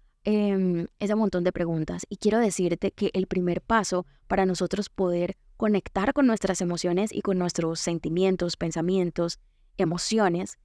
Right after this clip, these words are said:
literalmente es una prioridad y una completa necesidad exteriorizar lo que llevamos dentro.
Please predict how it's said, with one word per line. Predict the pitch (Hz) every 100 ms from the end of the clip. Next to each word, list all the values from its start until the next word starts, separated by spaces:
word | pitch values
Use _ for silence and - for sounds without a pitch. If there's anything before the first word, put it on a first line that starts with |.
| - -
literalmente | 208 190 190 175 196 214 220 - 233 220 _ _ _ - - _
es | - 208 214 - - - _ - - _ _ -
una | 208 226
prioridad | - 226 208 180 180 185
y | 190
una | 185
completa | 190 196 180 185 185 185
necesidad | 196 190 170 170 170 -
exteriorizar | 202 - - 185 185 170 165 196 185
lo | 185
que | 175 175
llevamos | 160 156 160 -
dentro. | 156 143 175